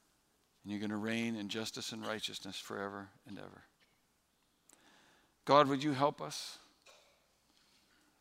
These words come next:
to live not just in this Christmas season, but every season,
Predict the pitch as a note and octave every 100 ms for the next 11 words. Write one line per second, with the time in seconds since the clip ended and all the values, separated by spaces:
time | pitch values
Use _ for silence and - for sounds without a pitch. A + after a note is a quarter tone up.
0 | - C3+ D3 C#3 D3 D#3+ D#3+ D#3 D3 C#3
1 | - C#3 C3 C3+ B2 C#3 C3 A#2 G#2 F#2+
2 | - B2 B2 A#2+ G#2+ - A2 -